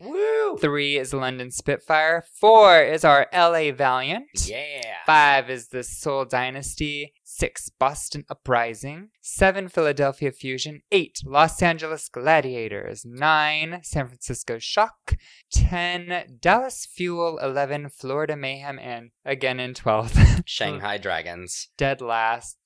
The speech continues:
Speaker 2: Good thing we have a lady going in there to
Speaker 1: Seriously, and apparently she's one of the best Zarya players in the world.
Speaker 2: bust some dust.
Speaker 1: So let's get her in there.
Speaker 2: Yeah, they haven't won one game, have they?
Speaker 1: Uh, I don't think they did.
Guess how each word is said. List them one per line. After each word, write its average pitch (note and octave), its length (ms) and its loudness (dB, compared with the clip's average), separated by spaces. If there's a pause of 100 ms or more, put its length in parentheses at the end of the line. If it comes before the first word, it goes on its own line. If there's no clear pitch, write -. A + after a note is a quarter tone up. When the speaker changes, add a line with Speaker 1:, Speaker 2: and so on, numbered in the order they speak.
Speaker 2:
Good C#3+ 140 -4
thing D3 140 -12
we D#3 60 -14
have C#3 100 -6
a C3+ 60 -6
lady A#2 280 -8
going G#2+ 260 -12
in A2 120 -18
there A2 180 -14
to G#2+ 420 -8
Speaker 1:
Seriously, D3 360 -6
and A#2+ 100 -10
apparently B2 240 -4
she's A#2+ 180 -4
one A2+ 140 0
of A2+ 60 -8
the A#2 80 2
best B2 200 0
Zarya A#2+ 280 2
players A2+ 260 -2
in A#2+ 80 -12
the A#2+ 60 -10
world. C#3+ 320 -8 (160)
Speaker 2:
bust - 420 -4
some A#2 220 -10
dust. G#2 640 -10
Speaker 1:
So - 160 -12
let's F2+ 160 -8
get F#2+ 220 -8
her G#2 100 -6
in G2+ 240 -8
there. G2 300 -8 (120)
Speaker 2:
Yeah, C3 960 -2
they D3+ 120 -4
haven't D3+ 260 -8
won C3 280 -12
one B2 300 -10
game, A2 300 -10
have A2 240 -12
they? G2 320 -10 (220)
Speaker 1:
Uh, G#2+ 260 -4
I G2 80 -6
don't G2+ 180 -10
think G2 140 -16
they G2 140 -12
did. E2+ 340 -12